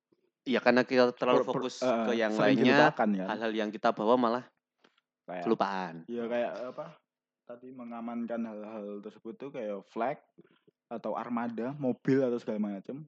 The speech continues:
Speaker 2: Itu, itu hal yang ada, ada, ada kerusuhan, jangan langsung fokus kabeh ki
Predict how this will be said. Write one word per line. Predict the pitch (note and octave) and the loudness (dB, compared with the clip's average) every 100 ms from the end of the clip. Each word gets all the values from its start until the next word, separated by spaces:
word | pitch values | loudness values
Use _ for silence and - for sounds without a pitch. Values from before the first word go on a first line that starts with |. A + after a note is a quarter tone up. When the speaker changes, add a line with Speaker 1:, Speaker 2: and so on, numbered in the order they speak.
| - | -16
Speaker 2:
Itu, | G2 D3 D3 | -6 -4 -4
itu | A#2+ B2 D3+ | -4 0 2
hal | C3+ B2+ | 4 2
yang | A2+ A2 G#2 _ _ _ _ _ _ _ _ | 2 -2 -6 _ _ _ _ _ _ _ _
ada, | B2+ D3 D#3 A2 | -2 6 6 6
ada, | A#2+ A#2 C3 A#2 | 0 2 2 2
ada | A#2 | 0
kerusuhan, | A2 A#2 A2 A2+ G#2+ C3 D3+ D3+ - | -2 -2 -2 -4 0 0 0 -4 -6
jangan | - A2+ A2+ | 0 2 2
langsung | A#2+ C#3 | 2 2
fokus | C3 C#3+ | 2 2
kabeh | - A#2+ - G#2+ | 0 -2 0 -2
ki | D3 | -2